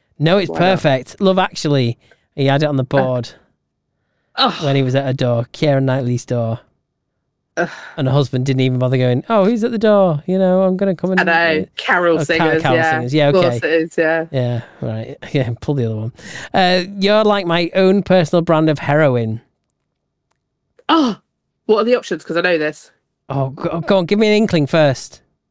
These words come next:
Speaker 2: No, I don't know.
Speaker 1: Queen of the Damned, Step Up, Twilight, or Castaway?
Speaker 2: Twilight.
Speaker 1: You are correct. Twilight, two thousand eight.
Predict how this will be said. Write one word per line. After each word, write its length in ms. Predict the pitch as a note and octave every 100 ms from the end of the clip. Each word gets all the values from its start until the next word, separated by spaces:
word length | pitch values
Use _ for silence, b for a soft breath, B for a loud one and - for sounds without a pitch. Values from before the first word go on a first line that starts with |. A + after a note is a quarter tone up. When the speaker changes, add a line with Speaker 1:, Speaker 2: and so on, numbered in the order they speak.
| _ -
Speaker 2:
No, 220 | A3 A3
I 60 | G3+
don't 240 | A3 G#3+
know. 340 | F#3 F3+ F#3 F#3+ _
Speaker 1:
Queen 280 | - G#3 G#3+
of 40 |
the 60 | G3+
Damned, 500 | F#3 C#3+ D3+ D#3+ - - _ -
Step 400 | - G#3+ D#3+ C#3+
Up, 240 | C3 - -
Twilight, 640 | - D#3+ D#3 C3+ C3 C3+ - -
or 80 | B2+
Castaway? 640 | - - A#2+ A2+ A2 - _ _ _ _ _ _ _ _
Speaker 2:
Twilight. 400 | - C#3+ C#3 - _ _ _ _ _ _ _ _ _ _ _ _ _ _
Speaker 1:
You 180 | E3 F3+
are 100 | G3
correct. 500 | F#3+ G3 A#3 B2 -
Twilight, 460 | - G3 F3 B2+ B2+
two 120 | E3
thousand 300 | D3+ D3 C#3
eight. 220 | B2 A#2+